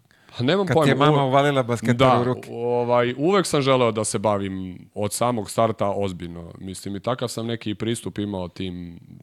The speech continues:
Speaker 1: tim treninzima, da sam onako sve doživljavao, pa možda i na neki previše, ovaj, ozbiljan, o, način, s obzirom na svoj uzrast. E, tako da sam oduvek želeo da budem, ono,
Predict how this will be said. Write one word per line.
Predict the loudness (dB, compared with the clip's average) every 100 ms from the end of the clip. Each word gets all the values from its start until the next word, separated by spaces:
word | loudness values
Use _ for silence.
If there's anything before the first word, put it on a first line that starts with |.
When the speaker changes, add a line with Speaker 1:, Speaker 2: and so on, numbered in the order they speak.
| _
Speaker 1:
tim | -10 -8 -8
treninzima, | -8 -6 -6 -6 -6 -6
da | -8
sam | -8 -8
onako | -6 -8 -8 -8
sve | -8 -8
doživljavao, | -8 -8 -4 -4 -4 -6 -10 _ _ _ _ -20 _ _ -6
pa | 0 2
možda | 2 2 2 0
i | 0
na | 0
neki | -2 -4
previše, | -2 0 0 -2 -6 -8
ovaj, | -10 -10 -10 -10
ozbiljan, | -10 -10 -10 -12 -12 -14
o, | -14 -12
način, | -10 -8 -8 -10 -12 _ -20 -18 -18 -16
s | -12
obzirom | -10 -8 -8
na |
svoj | -8 -8 -6
uzrast. | -2 0 0 -2 -10 _ _ -20 _ _ _ _
E, | -2 2 2 2 0
tako | -2 0 0
da | 0
sam | 0 0
oduvek | 2 0 0
želeo | -2 -4 -6
da | -8
budem, | -10 -10 -12
ono, | -14 -14